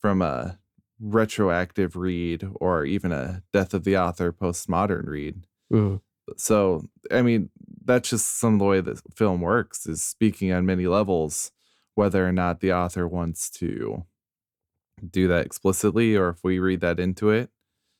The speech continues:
Speaker 2: Or we could just say, "Screw postmodernism," and say, "This is just a figural way of reading it," right?
Speaker 1: Yeah.
Speaker 2: Try to take a, 'cause postmodern,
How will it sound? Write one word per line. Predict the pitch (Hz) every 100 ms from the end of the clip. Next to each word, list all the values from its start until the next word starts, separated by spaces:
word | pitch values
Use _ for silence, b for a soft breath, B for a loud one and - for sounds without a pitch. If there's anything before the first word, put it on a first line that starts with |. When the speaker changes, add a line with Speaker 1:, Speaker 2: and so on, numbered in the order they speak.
| _ _
Speaker 2:
Or | 135 135 131
we | 123
could | 117 113
just | 113 104
say, | - 110 107
"Screw | 104 - - 117 113 113 113 107
postmodernism," | - 110 104 110 104 123 110 104 104 104
and | 104
say, | - 107
"This | 104 101
is | 104
just | 104 98
a | 98
figural | - 107 117 101 101 98
way | 101 98 98 - _ _ -
of | 107
reading | 101 101 98 98
it," | 101 - _ _ _ _
right? | - 107 110
Speaker 1:
Yeah. | 113 92
Speaker 2:
Try | 117 104
to |
take | 101 104 95
a, | 98 95 101 _ _ _ _ -
'cause | 95
postmodern, | - 98 95 101 95 95